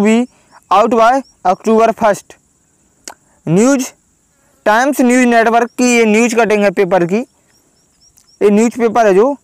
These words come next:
टाइम्स न्यूज़ नेटवर्क है, आप देख सकते हो इंदौर। देवी अहिल्याबाई विश्वविद्यालय डीएवीवी has planned to declare the result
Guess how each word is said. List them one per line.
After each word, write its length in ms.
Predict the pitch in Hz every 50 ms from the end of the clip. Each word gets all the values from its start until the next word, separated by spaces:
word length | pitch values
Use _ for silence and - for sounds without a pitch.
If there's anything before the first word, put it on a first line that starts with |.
| _ _ -
टाइम्स 320 | 226 190 202 220 247 -
न्यूज़ 200 | 233 226 233 214
नेटवर्क 520 | 220 214 202 196 180 202 208 220 247 - 254
है, 160 | 226 247 269 _ _ _ _ _ _ _ _ -
आप 140 | 208 214 208
देख 200 | 196 214 247 240
सकते 280 | 262 220 - - 254
हो 120 | 247 208 -
इंदौर। 340 | 214 214 208 190 165 139 - _ _ _ _ _ _ _ _ _ - -
देवी 300 | 151 185 220 220 247 302
अहिल्याबाई 580 | 254 247 220 190 214 220 226 226 233 247 269 254
विश्वविद्यालय 840 | 214 226 214 247 220 226 196 180 190 185 180 175 180 180 208 208 - - -
डीएवीवी 600 | 165 196 208 233 247 220 220 240 226 247 254 196
has 320 | 160 202 220 240 226 - - -
planned 420 | 196 196 202 214 226 226 240 262 262 - _ _ _ _ _ _ _ _ _ _ _ - - _ _ _ -
to 140 | 277 285 247 208
declare 400 | 226 - 226 226 240 254 262 277
the 160 | 233 247 254 214
result 340 | 196 196 185 240 269 277